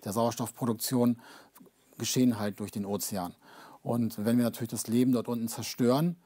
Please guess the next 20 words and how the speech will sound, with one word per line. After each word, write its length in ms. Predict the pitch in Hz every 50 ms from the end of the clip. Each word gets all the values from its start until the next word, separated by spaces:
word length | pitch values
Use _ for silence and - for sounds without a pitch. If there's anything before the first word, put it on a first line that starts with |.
| _ - - - - _ _
und 340 | - - 110 123 120 - -
quasi 280 | - 120 110 104 113
nur 100 | 113 120
noch 140 | 117 117 -
eine 240 | 117 107 104 101 107
Wüste 260 | 131 160 156 - 139
hinterlassen, 640 | 117 113 107 107 104 104 98 104 - - 143 160 165 - - - - - -
dann 140 | - 107 110
kann 200 | - - 123 131
das 160 | 127 123 -
nicht 140 | - 120 107
mehr 120 | 123 120 113
passieren. 480 | - 120 110 - - 147 127 92 90
Dann, 340 | 78 92 92 92 98 98 95
dann 420 | 101 98 98 95 98 101 104 98
sorgt 260 | 98 104 110 101 - -
das 100 | 110 -
für 120 | - 123
ein 120 | 110 113 110
Ungleichgewicht. 800 | 107 131 135 104 104 90 90 - - 90 82 92 87 - -